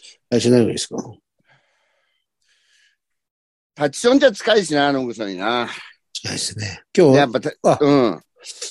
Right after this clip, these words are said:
Speaker 1: なんだろう、安藤さんが、今日何の話しましたっけ？
Speaker 2: 今日？
Speaker 1: なんか、今日話した、あれ
Speaker 2: 科学、
Speaker 1: からいきますか？
Speaker 2: 科学、あの、
Speaker 1: あ、科学にしましょうか、じゃあ。
Speaker 2: じゃあ、科学？
Speaker 1: 科学で。
Speaker 2: 科学。
Speaker 1: 鉄、
Speaker 2: 科学。
Speaker 1: 鉄にします？鉄？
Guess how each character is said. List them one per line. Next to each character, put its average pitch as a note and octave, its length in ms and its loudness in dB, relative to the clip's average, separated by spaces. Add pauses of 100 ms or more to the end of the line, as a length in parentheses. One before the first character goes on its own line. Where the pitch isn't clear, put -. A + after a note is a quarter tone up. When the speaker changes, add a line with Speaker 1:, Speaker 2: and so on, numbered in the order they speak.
(100)
Speaker 1:
な C#3 80 0
ん B2+ 40 2
だ A2+ 80 -2
ろ A2+ 80 -2
う、 - 20 2
安 B2+ 80 4
藤 G#2+ 120 -2
さ A2+ 60 -6
ん G2 60 -8
が、 G#2 140 -12 (140)
今 C#3 80 2
日 C3+ 60 4
何 C#3 120 4
の B2+ 60 4
話 A2 200 -6
し - 140 -6
ま G2+ 60 -8
し - 60 -14
た - 80 -8
っ - 80 -20
け？ - 200 -20 (880)
Speaker 2:
今 F#2 280 -4
日？ G2+ 120 -20
Speaker 1:
な C3 80 0
ん A2+ 40 -8
か、 A2 200 -2 (100)
今 B2+ 120 -2
日 A2 60 -6
話 A2+ 160 -4
し - 20 -8
た、 A2+ 160 -4
あ A2 40 -14
れ A#2 60 -12
Speaker 2:
科 E3+ 120 0
学、 - 0 -
Speaker 1:
か - 0 -
ら E3 100 4
い - 20 0
き A2+ 80 -6
ま G#2+ 80 -4
す - 60 -8
か？ - 160 -4
Speaker 2:
科 - 0 -
学、 D3 180 -6
あ B2+ 140 -12
の、 A#2+ 300 -6 (120)
Speaker 1:
あ、 C3+ 120 0 (160)
科 F#3+ 100 4
学 D#3+ 160 4
に C#3 60 6
し A#2+ 60 2
ま A2+ 80 0
し G#2 40 -10
ょ A2 60 -2
う - 20 -14
か、 G2+ 100 -4
じ F#2 80 -8
ゃ F#2+ 40 -8
あ。 - 160 -8 (420)
Speaker 2:
じ C#3 60 2
ゃ C#3 40 4
あ、 - 40 0
科 D#3+ 140 2
学？ G#2+ 320 0 (400)
Speaker 1:
科 C3 140 2
学 A2 140 -4
で。 A#2+ 80 -6
Speaker 2:
科 C#3+ 140 0
学。 - 120 -10
Speaker 1:
鉄、 F3 260 4
Speaker 2:
科 C#3 80 2
学。 C3+ 80 4
Speaker 1:
鉄 E3 140 4
に G3 60 6
し F#3 60 2
ま G#3 80 2
す？ - 100 -8
鉄？ C#3 320 -6